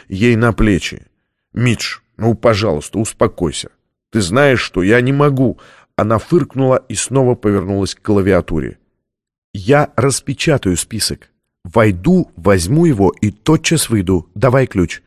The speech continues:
"Мидж!" Она прекратила печатать и повернулась к нему. "Чет,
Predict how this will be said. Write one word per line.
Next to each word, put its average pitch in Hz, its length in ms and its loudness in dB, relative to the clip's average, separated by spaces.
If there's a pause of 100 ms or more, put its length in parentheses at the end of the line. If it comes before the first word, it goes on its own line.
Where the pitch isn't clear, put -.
(300)
"Мидж!" 123 520 0 (540)
Она 92 240 0
прекратила 90 600 -2
печатать 139 560 -4 (240)
и 123 120 0
повернулась 95 600 0
к - 100 -20
нему. 95 340 -4 (260)
"Чет, - 340 0